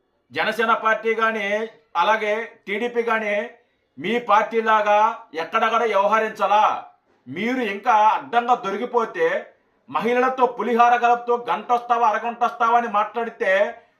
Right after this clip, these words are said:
మనం, ఆ, మంత్రి పదవి ఇచ్చేసాం, మనం మంత్రి పదవి ఇచ్చేసాం. ఒక మహిళని అత్యాచారం చేసేస్తే మనం జెడ్పీటీసీ చేసేసాం, ఓ మహిళని బెదిరించేస్తే మనం ఎమ్మెల్సీ చేసేసాం.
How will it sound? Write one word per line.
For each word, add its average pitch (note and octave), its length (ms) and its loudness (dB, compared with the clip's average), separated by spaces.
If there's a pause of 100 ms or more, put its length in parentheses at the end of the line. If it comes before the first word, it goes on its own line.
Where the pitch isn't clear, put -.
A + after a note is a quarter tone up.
(140)
మనం, A3 220 4 (460)
ఆ, F#3 420 4
మంత్రి C4+ 300 -4
పదవి B3 220 2
ఇచ్చేసాం, A#3+ 460 0 (760)
మనం G3+ 220 0
మంత్రి A3 280 -2
పదవి B3 240 2
ఇచ్చేసాం. A#3+ 440 0 (720)
ఒక G#3 240 4
మహిళని A#3+ 360 0
అత్యాచారం A#3+ 580 2
చేసేస్తే A3+ 480 0
మనం A3 240 -2
జెడ్పీటీసీ B3 520 -6
చేసేసాం, A#3 640 2 (680)
ఓ G#3 140 4
మహిళని A#3+ 360 -2
బెదిరించేస్తే A#3 1040 -4 (240)
మనం G3+ 160 2
ఎమ్మెల్సీ A#3 560 -2
చేసేసాం. A#3+ 420 4